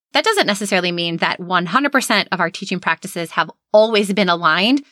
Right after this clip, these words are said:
with research-based practices, you know, or maybe you've been aware of these five pillars, but maybe it's possible that you always haven't provided balanced instruction across all five pillars. So I think just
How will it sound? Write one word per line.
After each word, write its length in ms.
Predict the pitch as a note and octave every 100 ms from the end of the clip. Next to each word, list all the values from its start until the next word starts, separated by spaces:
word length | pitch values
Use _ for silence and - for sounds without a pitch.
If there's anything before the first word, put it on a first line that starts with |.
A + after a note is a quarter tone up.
| _ _ -
with 200 | G#3 G3
research-based 720 | G3 G3+ F#3 - E3 - -
practices, 680 | - - E3+ - - F#3 -
you 100 | F#3
know, 280 | D#3+ E3 -
or 300 | F#3+ F3+ E3+
maybe 300 | F3+ F#3+ G#3+
you've 300 | G#3+ F#3+ E3+
been 180 | F3+ E3+
aware 680 | D#3+ D#3 D#3+ E3+ A3 C4 B3
of 160 | A#3+ A#3
these 200 | B3+ -
five 220 | B3 -
pillars, 380 | B3+ B3 B3+ G#3
but 160 | F#3+
maybe 300 | F3 E3+ G3
it's 120 | F3+
possible 420 | - D#3+ - F3 D#3+
that 180 | D#3+ F3
you 100 | -
always 260 | D#3+ E3+
haven't 340 | F#3 E3+ D#3+ -
provided 420 | E3 D#3+ D#3+ D#3
balanced 420 | D3+ D#3+ D3+ -
instruction 400 | D#3 E3 - E3
across 380 | D3 - B2 -
all 160 | B2+
five 240 | B2 A#2 -
pillars. 360 | - E2+ F3 - _ _ _ _
So 200 | - A#3+
I 100 | A#3
think 360 | G#3 D#4+ C#4+ D4+ -
just 320 | B3 A#3+ -